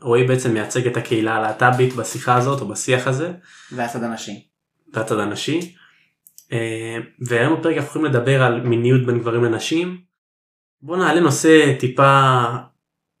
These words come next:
Speaker 1: של <laughs> אין עליו הרבה שיח, או שיותר קצת קשה לדבר עליו.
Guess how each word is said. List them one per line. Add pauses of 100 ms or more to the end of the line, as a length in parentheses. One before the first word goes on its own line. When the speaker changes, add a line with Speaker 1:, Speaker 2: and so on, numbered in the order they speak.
(280)
Speaker 1:
של
<laughs>
אין
עליו
הרבה
שיח,
או
שיותר
קצת
קשה
לדבר
עליו.